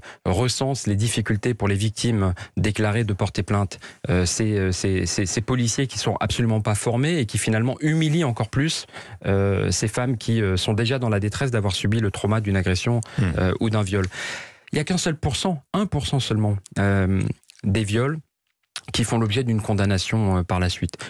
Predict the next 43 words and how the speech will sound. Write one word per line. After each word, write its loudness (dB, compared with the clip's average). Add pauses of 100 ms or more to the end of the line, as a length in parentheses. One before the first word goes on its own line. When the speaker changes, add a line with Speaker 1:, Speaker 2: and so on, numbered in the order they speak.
Speaker 1:
Quand -2
il 2
y 2
a 0 (120)
des 2
centaines 0
de 0
milliers 2
de -2
viols 2
chaque -4
année, 2
il 0
y 2
a 2
aussi 0 (320)
des 2
centaines 0
de 2
milliers 2
d'agresseurs. 0
Et 2
donc, 0
il 2
y 2
a 2
une 0 (360)
impunité 0
aujourd'hui, 2 (720)
euh, 2
qu'on 0
retrouve 0
d'ailleurs 2
à 2
l'égard 2
de, 2 (420)
euh, 0 (560)
des 0
enfants, -2 (180)
hein. 2 (160)
Quand 0
vous 0
avez 0